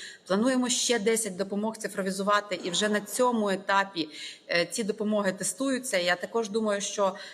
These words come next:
м, тоді грошову підтримку для наших родин буде отримувати набагато простіше.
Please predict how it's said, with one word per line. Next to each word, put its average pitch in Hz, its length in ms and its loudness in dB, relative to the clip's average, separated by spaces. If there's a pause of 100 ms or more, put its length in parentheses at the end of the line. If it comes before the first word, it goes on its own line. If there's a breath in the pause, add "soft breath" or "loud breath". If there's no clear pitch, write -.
(140 loud breath)
м, - 200 -10
тоді 202 240 0
грошову 208 360 0
підтримку 208 460 -2
для 185 160 0
наших 196 340 0
родин 196 240 -2
буде 190 200 0
отримувати 185 720 0
набагато 185 520 2
простіше. 190 800 -2